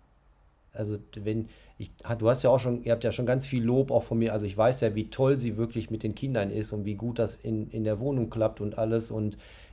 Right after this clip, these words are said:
das, sie hat ja den ganzen Tag, hat sie ja Auslastung. So, also sie ist den ganzen Tag Teil der Gruppe und nimmt an, an, ähm,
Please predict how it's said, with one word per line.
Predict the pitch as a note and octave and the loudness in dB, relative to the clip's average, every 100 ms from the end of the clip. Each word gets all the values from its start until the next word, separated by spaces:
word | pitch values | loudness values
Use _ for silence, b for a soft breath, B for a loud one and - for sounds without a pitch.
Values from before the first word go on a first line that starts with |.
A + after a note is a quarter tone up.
| B | B
das, | G#2 - - - | -8 -8 -18 -8
sie | G#2+ G2 | 0 2
hat | C#3 | 4
ja | D3+ | 4
den | A#2+ A2+ | 4 2
ganzen | A2+ B2+ E3 F3 D#3+ C3+ | 2 0 0 0 -4 -2
Tag, | C3+ C#3 - | 0 0 0
hat | C3 C3+ | -2 -2
sie | - B2+ | -4 0
ja | A#2 A#2+ A#2+ A#2+ - - - _ - | 4 6 4 0 -8 -20 -20 _ -2
Auslastung. | A#2+ A#2+ - G2+ - G2+ G2 - _ | 2 2 0 -2 -2 -4 -4 -10 _
So, | - G#2+ G#2 | -2 -2 0
also | A2+ G#2 | -4 -4
sie | G#2+ | -4
ist | A2+ A#2 | -4 -4
den | A#2 | 0
ganzen | C3 D3+ D3+ C3+ | 0 0 -4 -2
Tag | C3 C3+ | -2 2
Teil | B2+ B2 | 2 4
der | A#2 | 2
Gruppe | B2 C3+ C#3 | -2 -2 -2
und | A#2+ A#2 | 0 0
nimmt | A#2 B2 B2+ | 0 -2 -4
an, | A2+ A2 | -4 -4
an, | A2+ A2+ A2+ A2 B B B B B B2+ | -4 -2 0 -2 B B B B B -4
ähm, | A#2 A#2 A#2 | -2 0 -4